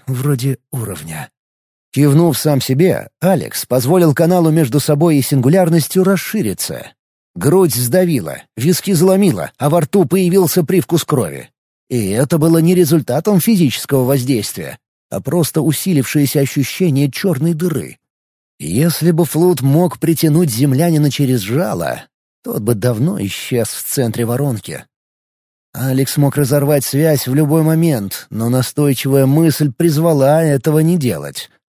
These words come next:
Поняв, что вот-вот потеряет сознание, он решился на крайне сомнительный шаг. Точнее, «решился» было неправильным словом. В этот момент в голове мысли не было, кроме той, что призывала удерживать связь с сингулярностью.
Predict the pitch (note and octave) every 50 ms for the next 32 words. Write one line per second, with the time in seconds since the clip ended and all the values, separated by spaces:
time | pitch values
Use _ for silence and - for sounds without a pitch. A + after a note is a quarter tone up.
0 | _ _ _ _ _ _ _ _ _ _ _ _ - F#2 A2+ B2+ C3 C3+ - -
1 | - C#3+ C#3+ C#3 C3 C#3+ C#3+ C#3+ - - B2+ C#3 C3 C3+ C3+ C3+ - - C#3 A#2
2 | A2+ C#3+ D#3 D#3+ D#3 D#3+ D#3+ - - D#3 E3+ D#3+ C#3+ D3+ C3 - - F#3+ G3 E3
3 | C#3 - F3 E3+ E3+ D#3+ - E3+ F3+ F3+ E3+ E3+ F3 F3 - - - F#3 F3+ E3+
4 | E3+ F3 E3 C3+ - D#3 D3 D3 C#3 B2 - - D#2+ C2 - - _ _ _ _
5 | _ _ _ _ _ _ _ _ _ - A#2 A2+ - - - C3+ C#3 D3+ D3 C#3+
6 | C#3+ C3+ B2 C3 C3 B2 - - - A3+ A#3+ E3+ A2 - - - B1+ A1 - -
7 | _ - B2 F#3 A3 G#3+ G#3 G#3+ G3+ G3 F#3 - - _ - G3 G#3 G3+ - G#3+
8 | F#3+ D3 A2 F2+ F2+ F2+ F2+ F#2+ F#2 - - - C#3 G2 - - A#1+ B1+ - -
9 | _ _ _ _ _ _ _ _ _ _ _ _ C#2+ D#2 G2+ C3 C3+ - C#3 A#2+
10 | B2 B2 B2 A#2+ C3 D#3 C#3+ G#2 F#2 G2 F2+ E2+ - C#3 D3+ D#3+ D#3+ F3 F3 D#3
11 | D#3 F#3+ F#3+ - - D#3+ E3+ E3 E3 F#3 F3+ - - D2 C2 B1 B1+ - - _
12 | - E3+ F3+ E3 D#3 D3 B2 - F#3+ G3+ G3+ D#3 A2 - - - - F#3+ E3+ G#3
13 | G#3 E3+ F#3+ G3 F#3 G3 G3 G#3 G#3+ A3 F3 C#3 B2+ A2+ G2+ F2 G#2+ B2 B2+ B2+
14 | - - E3 F#3 F#3 E3+ C#3+ - - - E3+ E3+ E3+ E3+ D3+ G#2+ D#2+ C#2+ D2+ F2+
15 | E2+ - - - C#2+ A#1 -